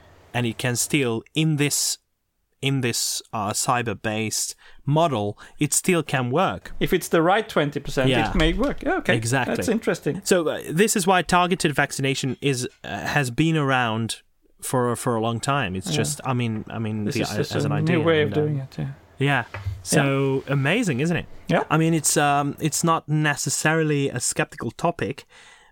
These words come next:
Speaker 1: but, uh, why I wanted to mention it is because it's, uh, a way to try to tackle the issue of the, of, of
Speaker 2: Yeah.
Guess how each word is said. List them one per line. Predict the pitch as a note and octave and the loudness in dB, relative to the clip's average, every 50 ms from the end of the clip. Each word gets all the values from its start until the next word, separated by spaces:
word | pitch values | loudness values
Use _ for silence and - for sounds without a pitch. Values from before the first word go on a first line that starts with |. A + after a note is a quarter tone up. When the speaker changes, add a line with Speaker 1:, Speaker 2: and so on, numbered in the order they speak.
| _ _ | _ _
Speaker 1:
but, | - C3 B2 A#2+ - - | 0 0 0 0 0 0
uh, | C3 B2+ B2 B2 B2 | 0 0 2 2 0
why | C3+ D3 D#3 D#3 D3+ | 2 2 2 2 2
I | C#3+ | 2
wanted | C#3 C#3 C#3+ D3+ C#3+ C3 - | 2 0 0 0 -2 -2 -2
to | C#3 | 0
mention | C#3 C#3+ D3+ D3 - - B2 G#2 | 2 2 0 0 0 -2 -2 -2
it | G2+ G2 - - _ - | -2 -4 -6 -12 _ -6
is | C3 B2+ B2 B2 B2 A2+ - - - - _ _ - D#3 B2 - | -2 -2 0 0 0 -2 -2 -4 -4 -6 _ _ -12 -12 -8 -4
because | C#3 C3 B2 - C3 B2 A#2+ A#2 - - - _ _ _ - | -4 -2 0 0 0 0 0 0 -2 -4 -4 _ _ _ -4
it's, | - C#3 B2+ - - - - - - - | -2 -2 -2 -2 -2 -2 -2 -2 -4 -6
uh, | - B2 A#2+ A#2 A#2 A2+ - _ _ _ - | -4 -2 0 0 0 -2 -6 _ _ _ -6
a | C#3+ C3 | -4 -4
way | A#2+ A#2 B2 A#2+ B2 B2 B2 B2+ B2+ | -2 0 0 0 0 0 0 -2 -2
to | - - - | -4 -6 -6
try | - - - A2+ A#2 | -4 -4 -2 -2 -2
to | A#2 - B2 | -4 -6 -10
tackle | - - - D3 C#3+ - - B2 G2+ F2 F#2 _ - - - - _ _ _ - | -8 -2 -2 -2 -2 -2 -4 -4 -4 -4 -4 _ -12 -20 -20 -20 _ _ _ -4
the | C3 A#2+ F#2+ A#2+ B2 | -4 -2 0 0 -2
issue | - - - A#2 G2 F#2 F#2 - - - | -2 -2 -2 -2 -2 -4 -4 -6 -8 -6
of | G#2+ G#2 G#2 G2+ G2 - - - | -4 -2 -2 -2 -4 -6 -10 -12
the, | - A2 - A2+ G2+ - _ - - - | -12 -10 -8 -8 -8 -8 _ -20 -16 -12
of, | - G#2+ G#2 - - - - - | -10 -10 -10 -10 -12 -16 -12 -10
of | A#2 G#2+ - - - - - - - - | -10 -10 -10 -12 -16 -14 -16 -14 -6 -2
Speaker 2:
Yeah. | D3 C3 A#2 G2+ | 0 0 0 -2